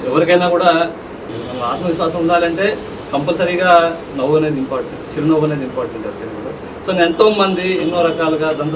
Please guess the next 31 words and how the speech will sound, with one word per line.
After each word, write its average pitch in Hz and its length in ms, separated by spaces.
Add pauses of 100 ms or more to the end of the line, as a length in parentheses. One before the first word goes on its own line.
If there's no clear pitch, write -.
(100)
సమస్యలతోటి 147 720 (480)
నవ్వడానికి 160 420
ఇబ్బంది 156 300
పడుతూ, 143 180 (100)
లేదా 147 120 (120)
తమ 147 200
స్మైల్ 156 340
డిజైన్ 156 300
చేయించుకోవాలని, 143 640 (400)
so, - 120
ఎన్నో 185 220
రకాల 180 220 (120)
అపోహలతోటి 175 600
ఇబ్బంది 160 260
పడుతూ 151 180 (100)
ఉంటారు. 131 280 (360)
అలాంటి 185 300
వాళ్ళందరికీ 190 560
కూడా 185 140 (120)
మనం 165 140 (160)
ఈ 151 40 (140)
త్రీ 160 160
డీ 185 140
టెక్నాలజీలో 156 640 (520)
ఒక్కసారి 196 420
ఒక 180 100 (120)
టూ 196 120 (140)
మినిట్స్లో 196 400 (100)
వాళ్ళ 165 200
యొక్క 165 120 (200)
ఫేషియల్ 175 280